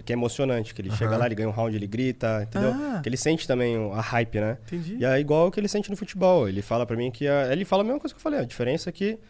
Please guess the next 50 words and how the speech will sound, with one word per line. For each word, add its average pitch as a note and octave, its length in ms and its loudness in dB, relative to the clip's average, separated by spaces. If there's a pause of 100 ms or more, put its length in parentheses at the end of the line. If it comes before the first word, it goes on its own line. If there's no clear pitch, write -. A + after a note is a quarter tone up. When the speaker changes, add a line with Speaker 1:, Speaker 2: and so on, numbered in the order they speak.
(160)
Speaker 1:
eles A3+ 140 0
usam D#3+ 140 2
mais D#3 140 4
o D#3+ 60 -4
corpo, F#3 220 2
a G#3 40 0
gente G#3 200 -2
usa G3+ 160 2
mais G3+ 160 2
o F#3+ 40 -2
mental. G#3 540 0
Speaker 2:
Aham. G#2+ 300 -4
Speaker 1:
Isso C3+ 200 -2
não F#3 100 4
quer E3+ 100 2
dizer C3+ 320 0
que G3 600 0
o C3 100 -8
deles B2 240 0
é B2 60 0
um B2+ 80 2
esporte, C3 460 0
a G3+ 40 0
gente G3+ 240 -4
não A3+ 100 -4
é. A2+ 120 -6
Speaker 2:
Exato. A2 500 -4
Speaker 1:
Entendeu? A2 240 -4
Speaker 2:
Também A#2 180 -2
Speaker 3:
É, C#3 40 0
o - 80 2
Speaker 2:
acho. F#3+ 100 0
Speaker 3:
xadrez A#3 400 0
é D4+ 40 -2
esporte C#4 340 0
olímpico. - 420 -8 (560)
Speaker 2:
Pois D3 200 -6
é. C#3+ 220 0 (560)
E A2 60 -2
xadrez, B2 520 2
você D3 140 -2
literalmente C#3+ 480 0
fica - 120 -4
sentado C#3 420 -4
movendo D#3 340 -2
uma D#3 60 -2
pedrinha. C3+ 500 0
Speaker 3:
É. D3 480 6
Speaker 2:
Né? A#2+ 220 -4
Speaker 3:
É. G3+ 320 6